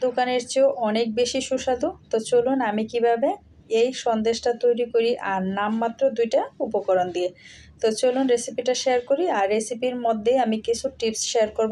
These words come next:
আশা করি সবার কাজে আসবে। প্রথমে সন্দেশ বানানোর জন্য চুলায় একটা প্যান বসিয়ে দিয়েছি, আর আমি already চুলায় আগুন দিয়ে দিয়েছি। আর এই প্যানের মধ্যে দিয়ে দিয়েছি আমি এখানে দুই থেকে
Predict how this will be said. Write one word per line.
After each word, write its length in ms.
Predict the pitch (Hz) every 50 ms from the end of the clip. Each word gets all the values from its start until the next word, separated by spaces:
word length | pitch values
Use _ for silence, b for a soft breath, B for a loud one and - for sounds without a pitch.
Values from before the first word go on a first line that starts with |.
| 247 254 240
আশা 140 | 233 - 226
করি 200 | 214 208 208 233 240 -
সবার 240 | 233 208 202 190 190 -
কাজে 220 | 190 190 190 190 180
আসবে। 360 | 175 175 - - - - 165 - - _ _ _ _ _ _ _ _ _ _ _ _ _ - _ -
প্রথমে 440 | - 233 226 226 226 269 262 262 277 277 -
সন্দেশ 280 | 269 247 233 233 247 240 240 247
বানানোর 340 | 233 226 233 233 240 240 233
জন্য 200 | 240 254 254 269 269 269 -
চুলায় 300 | 254 240 233 233 233 233 240
একটা 180 | 233 - - 294 294 302
প্যান 200 | - 233 220 208 208
বসিয়ে 360 | 202 208 202 - - 202 196
দিয়েছি, 380 | 190 196 190 185 185 185 - 190 185
আর 140 | 185 190 185 190
আমি 120 | 196 208 220 220
already 300 | 214 220 226 233 226 247 240 -
চুলায় 220 | - 240 247 240 233
আগুন 180 | 226 226 240 240 233
দিয়ে 160 | 240 240 240
দিয়েছি। 380 | 220 240 240 240 233 - 277 311 392 - - - _ _ _ - 214
আর 80 | 202 196
এই 120 | 202 202 202 202
প্যানের 280 | - 202 202 214 233 240 240
মধ্যে 200 | 254 247 277 269
দিয়ে 220 | 277 269 254 254 240
দিয়েছি 360 | 233 247 247 240 233 - - 269
আমি 200 | 240 220 214 214 220
এখানে 240 | 220 - 233 233 277 403 - B B B B B B B B -
দুই 180 | 214 226 254 247 262
থেকে 180 | 262 240 226